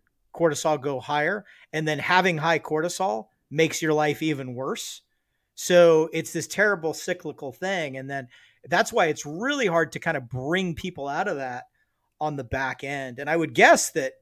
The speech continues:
um, I, I, I think, Mike, probably, uh, elevated cortisol, I'm pretty sure goes hand in hand with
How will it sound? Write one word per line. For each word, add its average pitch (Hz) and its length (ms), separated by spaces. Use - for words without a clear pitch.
um, 135 500
I, 156 240
I, 147 220
I 147 100
think, 269 340
Mike, 156 300
probably, 147 680
uh, 143 360
elevated 165 460
cortisol, 151 580
I'm 147 120
pretty 233 460
sure 175 500
goes 147 220
hand 165 240
in 147 80
hand 143 320
with 135 180